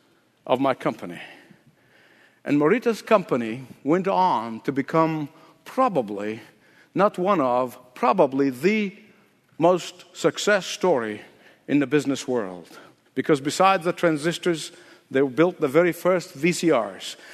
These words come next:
and then they built the very first compact discs. And immediately after turning the offer from the Americans, Mister Morita renamed his company to Sony. Those of you in business understand that. It's not always the case, and I'm not generalizing,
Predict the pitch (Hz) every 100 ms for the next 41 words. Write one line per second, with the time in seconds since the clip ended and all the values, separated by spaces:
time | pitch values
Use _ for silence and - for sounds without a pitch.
0 | - 151 139 143 196 175 156 175 185 160
1 | 143 180 175 180 175 - - 180 - 170
2 | 151 151 143 - - - - - - -
3 | - 156 147 147 180 277 226 208 202 202
4 | 190 190 - 214 226 220 175 202 214 220
5 | 220 - 202 180 170 180 190 190 170 156
6 | - - - - - _ _ _ _ _
7 | 165 180 196 175 180 175 156 143 - -
8 | - - 156 147 156 147 143 - 139 120
9 | 131 127 - 127 120 117 _ _ _ -
10 | - 185 123 104 80 - _ _ _ _
11 | - _ _ _ _ _ _ 131 175 233
12 | 233 196 214 196 170 170 160 - - 143
13 | 139 - 120 92 87 - - - 180 208
14 | 208 233 294 294 269 - 208 208 190 175
15 | 180 185 160 170 151 127 101 90 92